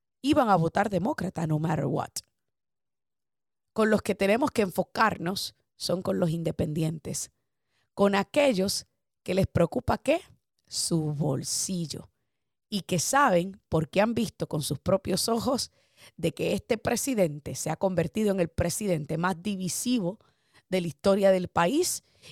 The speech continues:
y cuya administración se ha convertido en una administración controladora y perseguidora de su oposición política.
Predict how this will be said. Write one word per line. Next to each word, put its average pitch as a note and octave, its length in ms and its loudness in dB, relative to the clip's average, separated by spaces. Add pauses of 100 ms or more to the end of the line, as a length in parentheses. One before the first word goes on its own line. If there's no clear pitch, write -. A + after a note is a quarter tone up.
y G#3+ 120 -2
cuya G3 340 0
administración F#3 720 -6
se G#3+ 100 -6
ha G3 60 -6
convertido A3 640 -4
en F3 100 -4
una F#3+ 160 -2
administración F3 840 -4
controladora A3 1000 0 (580)
y G3 140 -2
perseguidora G#3 1200 2 (480)
de E3 120 -8
su - 180 -2
oposición D3 760 -6 (300)
política. D3+ 720 -8